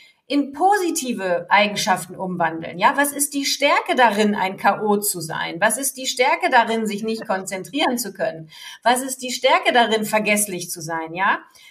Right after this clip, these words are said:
der, der ständig seine Hausaufgaben vergisst, der kann sich super wegträumen, der kann sich super entspannen, indem er aus dem Fenster guckt, weil er sich nicht bei den Matheaufgaben konzentriert. Wie toll ist das denn? Ich würde mir manchmal wünschen, mich auf Knopfdruck entspannen zu können, ja?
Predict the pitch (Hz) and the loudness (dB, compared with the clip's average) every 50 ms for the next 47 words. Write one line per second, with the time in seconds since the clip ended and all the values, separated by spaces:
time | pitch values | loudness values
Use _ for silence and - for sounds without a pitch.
0 | _ _ _ _ _ _ _ - 240 247 277 285 294 285 285 285 294 302 311 330 | _ _ _ _ _ _ _ 2 4 4 6 6 6 4 4 0 -2 -2 0 -2
1 | 311 - 269 254 254 254 247 277 302 330 339 302 285 - 214 196 196 202 208 214 | 0 2 4 4 6 6 6 6 6 4 2 0 0 4 4 4 4 4 0 -4
2 | 208 196 202 202 208 214 233 233 233 269 285 294 285 302 294 - - - - 349 | -4 -4 -4 -4 -2 -2 -2 -2 0 0 0 0 -2 -4 -4 -6 -4 -4 -4 -4
3 | 370 403 415 427 349 349 320 240 269 330 330 - - - - - 269 262 262 269 | -4 -4 -2 0 2 2 2 4 4 2 2 0 -4 -14 -4 0 4 4 6 6
4 | 269 262 262 269 262 220 220 220 220 247 262 285 285 247 269 277 269 - - - | 4 2 0 0 2 2 2 2 2 0 0 0 0 0 -2 -4 -8 -10 -12 -8
5 | 285 339 359 359 330 285 240 262 277 - - - - 269 285 285 277 269 254 247 | -6 -4 -2 2 2 2 2 0 -2 -4 -4 0 2 4 4 4 4 2 2 0
6 | 240 233 226 208 240 262 254 233 208 214 240 240 247 254 240 - 294 285 302 302 | 0 0 0 2 2 2 4 4 4 2 2 0 -2 -8 -4 -2 0 0 0 -2
7 | 302 - 247 233 233 - - 254 247 240 - - 196 202 214 220 208 208 220 220 | -2 0 0 0 0 0 2 2 2 2 2 0 0 0 0 -2 -4 -6 -6 -6
8 | 233 233 233 - 214 220 240 262 254 254 254 262 254 269 - - 214 233 233 - | -6 -6 -2 0 2 2 2 2 0 2 0 0 2 2 2 2 2 2 2 2
9 | 202 196 196 202 202 202 208 214 190 202 208 208 190 190 - - 190 190 190 190 | 4 4 4 4 2 -2 -6 -6 -6 -6 -8 -10 -12 -12 -12 -10 -4 -2 -2 -2
10 | 190 - _ - - - - - _ _ _ _ - 208 269 285 - 311 349 392 | -2 -6 _ -20 -20 -20 -20 -20 _ _ _ _ -2 2 2 2 4 6 4 4
11 | 403 392 381 - - 262 247 - - 214 208 202 - - - - 269 320 247 254 | 4 2 0 4 4 4 4 4 2 0 0 0 0 -2 -4 -2 -2 0 2 2
12 | 247 220 220 233 240 240 254 240 208 208 277 330 - - - 359 330 320 311 214 | 4 4 4 4 2 2 2 2 2 4 2 2 2 0 0 0 0 2 2 2
13 | 240 - - - 247 233 233 233 - 208 208 208 185 196 202 208 - - 180 180 | 0 0 -2 0 2 2 0 0 -4 -8 -6 -6 -6 -6 -6 -6 -2 0 0 0
14 | 180 175 175 - 185 180 175 214 175 165 165 170 175 185 - - 190 190 190 226 | 0 -2 -6 -10 -12 -10 -6 -4 -4 -4 -4 -6 -10 -14 -12 -6 -2 0 2 2
15 | 330 | 2